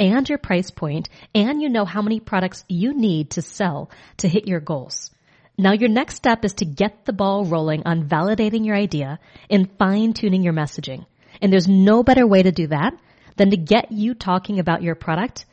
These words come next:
with potential clients. Yes, right now, you might be thinking, "So soon?"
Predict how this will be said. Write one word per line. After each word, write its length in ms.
with 300
potential 680
clients. 580
Yes, 480
right 320
now, 340
you 160
might 160
be 100
thinking, 480
"So 300
soon?" 440